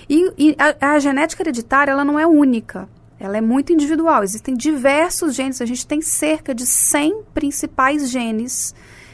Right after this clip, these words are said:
que estão relacionados à hereditariedade. Falando aqui dos principais e dos que a gente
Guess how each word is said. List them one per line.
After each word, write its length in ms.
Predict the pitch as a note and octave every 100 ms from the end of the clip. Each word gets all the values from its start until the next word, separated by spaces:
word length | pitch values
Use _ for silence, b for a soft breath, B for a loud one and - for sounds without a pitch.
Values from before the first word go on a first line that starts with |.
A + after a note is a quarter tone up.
| B
que 60 |
estão 300 | B3+ - C4
relacionados 640 | C4+ C4+ C4 C4 A#3+ A#3+ A#3
à 60 |
hereditariedade. 720 | A#3+ A#3 - B3+ C4 G#3 -
Falando 240 | - G#3+ A3+
aqui 140 | A#3
dos 200 | A#3+ B3+
principais 920 | - D4 F4 - - A#3 A3+ B3+ D#4+ D#4
e 60 |
dos 200 | D#4 F4+
que 140 | - G4+
a 60 |
gente 340 | F4+ G4 -